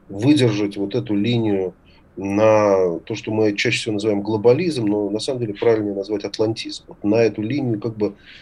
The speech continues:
самоподчинения себя вот этой вот новой, э, тому, что у нас называется коллективный Запад, вот, вот этой глобальной общности.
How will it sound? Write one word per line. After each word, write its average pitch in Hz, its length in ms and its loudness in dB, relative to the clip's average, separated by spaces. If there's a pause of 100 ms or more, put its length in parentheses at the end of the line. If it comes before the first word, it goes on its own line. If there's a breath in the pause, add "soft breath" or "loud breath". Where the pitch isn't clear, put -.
(160 loud breath)
самоподчинения 135 1200 4
себя 135 460 0
вот 110 240 -4
этой 113 320 -4
вот 101 240 -4
новой, 107 600 0
э, 90 320 -8
тому, 117 200 0
что 113 160 -4
у 101 520 -4
нас 107 200 0
называется 104 320 -4
коллективный 107 480 -4
Запад, 104 400 -4
вот, - 100 -20 (140)
вот - 100 -16 (100)
этой 95 180 -10
глобальной 107 560 2
общности. - 600 -8